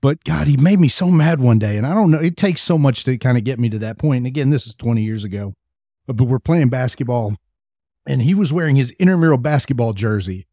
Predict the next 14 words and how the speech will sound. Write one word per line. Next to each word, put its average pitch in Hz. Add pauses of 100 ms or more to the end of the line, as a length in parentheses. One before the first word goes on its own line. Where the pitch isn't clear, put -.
(340)
and 123
the 113
team 196
name 151 (440)
of 135
his 127
basketball 120
team 104
at 113
the -
time 147
was 107 (340)
the 113
Bois, 107